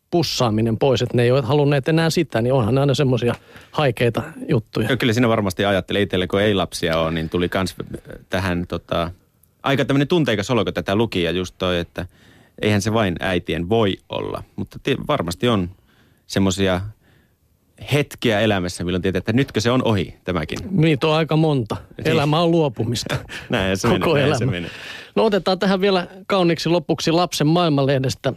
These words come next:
Speaker 1: sen päätoimittajan ja myös Lastensuojelun keskusliiton toiminnanjohtajan Seppo Sauron kirjoitus, kuinka Suomi on tällä hetkellä kurillinen maa.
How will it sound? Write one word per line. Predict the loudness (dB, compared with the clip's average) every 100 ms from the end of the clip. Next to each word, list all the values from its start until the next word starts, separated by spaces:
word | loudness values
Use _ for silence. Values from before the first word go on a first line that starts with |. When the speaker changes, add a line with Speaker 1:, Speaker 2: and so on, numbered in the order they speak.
| -2
Speaker 1:
sen | -2 0
päätoimittajan | 2 0 2 2 0 0 2 4 2
ja | 2
myös | 2 0 2
Lastensuojelun | 0 0 -2 0 2 2
keskusliiton | 0 -2 -2 -2 0 0
toiminnanjohtajan | 0 2 2 2 0 0 -2 0
Seppo | 0 -2 -2
Sauron | 2 2 2 2 -2 -4 -18 -20 -20 -20 _ _
kirjoitus, | 0 2 4 2 0 -4 -4 -8 -14 _ _ -8
kuinka | 0 0 2
Suomi | 2 2 4 2
on | 0
tällä | 2 2
hetkellä | 0 0 0 0
kurillinen | 0 2 2 2 2 2
maa. | 4 4 2